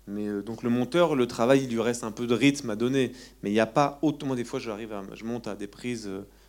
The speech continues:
pas comme Jacques Doyon, mais je monte à dix-huit, dix-neuf, vingt prises. Donc, euh, là, le monteur, il, il faut qu'il, il travaille avant moi. Parce que maintenant, ce que je... avec un peu de recul, au début, j'étais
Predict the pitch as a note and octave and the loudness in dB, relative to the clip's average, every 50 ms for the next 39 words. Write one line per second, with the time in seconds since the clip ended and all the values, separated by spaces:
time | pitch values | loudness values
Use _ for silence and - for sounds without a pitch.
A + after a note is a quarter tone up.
0 | _ - - _ _ _ _ _ _ _ _ _ _ - G#2+ - A2+ A2 G#2 A2+ | _ -20 -20 _ _ _ _ _ _ _ _ _ _ -10 -6 -4 -4 -2 0 0
1 | A2 A#2 A#2+ A#2+ C3 C#3+ C3+ A2+ G#2+ F#2+ G2 G#2 G#2 F#2+ - F#2+ F#2 F2+ G#2 G#2 | 2 4 4 4 6 4 2 0 -2 -4 -6 -8 -8 -6 -6 -6 -6 -6 -6 -8
2 | G2+ G#2 A2+ A#2+ A#2 A2+ G#2 G2+ G#2 G#2+ A2+ A2 G2 G#2 A#2 A#2 A2 A#2 - C#3+ | -6 -8 -10 -12 -12 -12 -12 -10 -8 -8 -8 -8 -6 -4 -6 -6 -6 -6 -6 -4
3 | B2 G2+ E2 D#2+ - - - - - - - _ _ _ _ _ _ - G2 F2+ | -4 -6 -6 -10 -16 -20 -20 -20 -20 -20 -20 _ _ _ _ _ _ -12 -10 -6
4 | - G2 G2+ A2 A2+ A2+ A2 A2 A2 A2 G#2 A2+ C#3 C#3 B2 A2+ G#2 G2 F#2+ F#2+ | -2 2 6 6 6 6 4 2 0 0 2 4 4 4 4 2 -2 -4 -4 -6
5 | F#2 - G#2 G2 - G#2 - - - - - - - - G2 G2 G2 F#2+ F#2 F2+ | -8 -8 -10 -8 -8 -10 -10 -10 -16 -16 -16 -12 -10 -8 -6 -4 -4 -4 -4 -4
6 | G#2 G2+ G#2 G2+ F2+ - - - - _ _ _ _ _ _ _ - - - - | -6 -6 -6 -6 -8 -10 -14 -20 -20 _ _ _ _ _ _ _ -20 -20 -20 -20
7 | _ _ - - - B2 A#2 A#2+ A#2+ - D#3+ D#3+ D#3 - C#3+ B2 A#2+ C3 - A2+ | _ _ -6 0 4 6 6 6 6 6 4 4 4 2 -2 -2 -2 -2 0 2
8 | A2 B2 A#2+ C3+ A#2 C3 B2+ B2 A#2+ B2+ B2+ - F#3 D#3+ C3+ B2 B2+ B2+ C3 E3 | 2 2 2 2 2 4 6 6 6 6 6 6 8 8 8 8 6 4 4 6
9 | D#3 C3 A#2 - A#2+ G#2 G2+ | 6 6 6 6 4 2 2